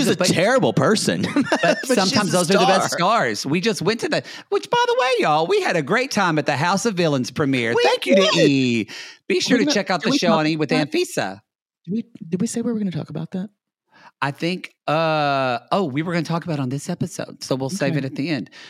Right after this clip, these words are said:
Speaker 2: Okay, good
Speaker 1: Um,
Speaker 2: idea.
Speaker 1: we'll talk about Anfisa. Um, um, so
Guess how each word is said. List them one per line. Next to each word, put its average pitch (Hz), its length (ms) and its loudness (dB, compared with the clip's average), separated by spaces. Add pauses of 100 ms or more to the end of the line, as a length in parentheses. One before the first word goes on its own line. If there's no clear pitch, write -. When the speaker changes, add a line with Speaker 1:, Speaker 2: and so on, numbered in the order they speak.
Speaker 2:
Okay, - 160 -6
good 131 140 0
Speaker 1:
Um, 120 40 0
Speaker 2:
idea. 98 240 -2
Speaker 1:
we'll 135 120 -6
talk 147 240 -6
about 127 240 -4
Anfisa. 127 600 -8 (340)
Um, 123 640 -4 (720)
um, 143 680 -2
so 180 540 -2